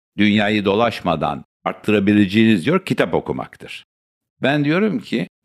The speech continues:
ben ayda on kitap okuyorum ama ayda üç kitap okumayanın kendini ilerletmesi çok zor. Onun için kötü de olsa, e, bir kitabı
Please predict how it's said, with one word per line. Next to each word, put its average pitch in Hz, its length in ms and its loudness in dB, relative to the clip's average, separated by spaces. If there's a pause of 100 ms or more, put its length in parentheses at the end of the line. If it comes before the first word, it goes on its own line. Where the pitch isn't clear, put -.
ben 123 260 -4
ayda 123 460 0
on 139 180 4
kitap 78 300 -4
okuyorum 76 500 -4 (120)
ama 123 320 -4
ayda 123 540 -2
üç 196 200 -2
kitap - 440 -4
okumayanın 113 840 2 (140)
kendini 120 380 2
ilerletmesi 104 760 0
çok - 260 -2
zor. - 360 -14
Onun 202 220 2
için 151 320 -2 (380)
kötü 208 280 0
de 147 60 4
olsa, 85 480 0 (520)
e, 120 240 -4 (480)
bir 151 80 -2
kitabı 147 600 2